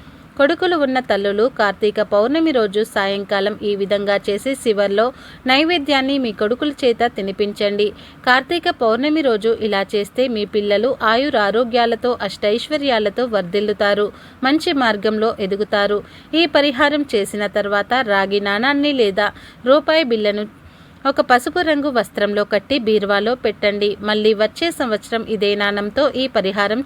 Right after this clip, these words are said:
చేసుకోవచ్చు. అలాగే కొడుకులు ఉన్న తల్లులు ఈరోజు మీరు గుడికి వెళ్ళినప్పుడు మీ కొడుకులను కూడా మీతో పాటు తీసుకొని వెళ్ళండి. కాసేపు మీ కొడుకులతో గుడిలో సమయాన్ని గడపండి. ఇలా గుడికి తీసుకువెళ్తే చాలు, మీ కొడుకులపై ఉండే చెడంతా పోతుంది.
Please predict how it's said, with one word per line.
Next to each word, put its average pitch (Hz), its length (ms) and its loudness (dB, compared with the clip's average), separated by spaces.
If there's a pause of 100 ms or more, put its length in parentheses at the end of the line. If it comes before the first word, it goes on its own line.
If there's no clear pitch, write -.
చేసుకోవచ్చు. 208 720 -2 (320)
అలాగే 294 440 2
కొడుకులు 262 440 -2
ఉన్న 247 240 -2
తల్లులు 208 540 0
ఈరోజు 202 380 0
మీరు 208 280 0
గుడికి 262 360 0
వెళ్ళినప్పుడు 220 720 0 (360)
మీ 285 140 2
కొడుకులను 302 520 0
కూడా 202 340 0
మీతో 202 380 -2
పాటు 202 340 -2
తీసుకొని 269 560 -2
వెళ్ళండి. 202 500 0 (380)
కాసేపు 311 460 0
మీ 269 180 -2
కొడుకులతో 208 560 -2
గుడిలో 202 400 0
సమయాన్ని 233 640 0
గడపండి. 208 540 0
ఇలా 208 200 0
గుడికి 226 380 0
తీసుకువెళ్తే 208 720 -2 (100)
చాలు, 220 300 2 (300)
మీ 285 120 2
కొడుకులపై 294 680 2
ఉండే 208 300 -2 (100)
చెడంతా 202 360 0
పోతుంది. 208 600 0